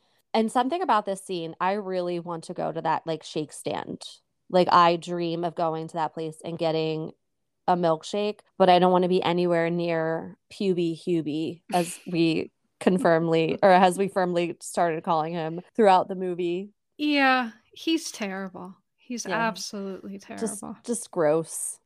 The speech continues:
Speaker 2: Mm-hmm.
Speaker 1: Um, so after the milkshake incident, the baddies follow them to the alligator river, as I call it, <laughs> because I just imagine there being so many gators in there.
Speaker 2: Yeah. And,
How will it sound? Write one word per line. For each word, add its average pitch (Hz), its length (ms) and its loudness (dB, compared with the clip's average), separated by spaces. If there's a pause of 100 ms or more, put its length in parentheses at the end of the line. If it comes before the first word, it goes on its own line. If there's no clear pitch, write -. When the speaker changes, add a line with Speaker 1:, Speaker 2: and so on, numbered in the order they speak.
(180)
Speaker 2:
Mm-hmm. 202 460 4
Speaker 1:
Um, 175 240 -6
so - 160 -4
after 262 300 2
the 240 80 -6
milkshake 214 460 -6
incident, 170 520 -8
the 180 60 -4
baddies 170 760 -4 (220)
follow 208 420 6
them 156 720 -6
to 190 120 -10
the 170 160 -4
alligator 170 500 0
river, 160 280 -6
as 156 160 -6
I 170 160 -4
call 151 300 -4
it, 147 300 -6
<laughs> - 80 -20
because 370 720 0 (120)
I 254 180 8
just 247 220 -2
imagine 180 500 -4
there 180 180 -8
being 170 340 -8
so 175 200 -4
many 160 160 -4
gators 151 460 -4
in 160 120 -10
there. - 320 -8 (1160)
Speaker 2:
Yeah. 339 640 6 (840)
And, 302 340 -2